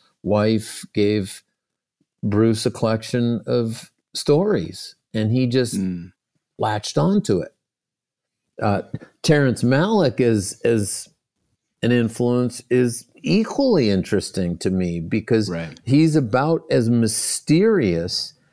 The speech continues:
Speaker 1: as a well-known film director could be. He really, like, disappeared after
Speaker 2: Right.
Speaker 1: Days of Heaven, which was the, the movie after Badlands, if I'm, if I have it right.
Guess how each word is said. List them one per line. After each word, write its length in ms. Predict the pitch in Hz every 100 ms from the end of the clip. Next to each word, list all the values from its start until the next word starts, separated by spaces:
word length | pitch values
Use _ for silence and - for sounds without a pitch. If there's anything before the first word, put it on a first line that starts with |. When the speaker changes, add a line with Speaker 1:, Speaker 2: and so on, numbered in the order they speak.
| _ _ _
Speaker 1:
as 640 | 107 110 110 113 107 - _ _ _
a 220 | - 117 110
well-known 1200 | 104 113 127 143 147 139 123 117 117 117 110 104
film 440 | - 143 190 240
director 680 | 139 92 92 - 110 123 143 _ _ _ _
could 280 | - 143 147
be. 300 | 170 247 170
He 180 | - 113
really, 640 | 110 123 185 160 131 - -
like, 300 | - 117 - _ _ _ -
disappeared 920 | 113 107 147 - 180 233 175 82 71 _ -
after 640 | 104 107 - 113 113 113 -
Speaker 2:
Right. 220 | 90 87
Speaker 1:
Days 300 | 120 127 123
of 100 | 139
Heaven, 460 | 156 190 160 80 - _ _ _ _ -
which 220 | 113 -
was 300 | 117 101 -
the, 280 | 113 110 -
the 340 | - 113 104 95 _
movie 640 | 123 120 123 120 117 - _ _ -
after 480 | 131 151 - -
Badlands, 680 | 98 92 90 87 95 85 87
if 140 | 95 -
I'm, 260 | 87 82 -
if 140 | 87
I 120 | 92
have 240 | 95 95 87
it 140 | 85
right. 340 | 98 98 92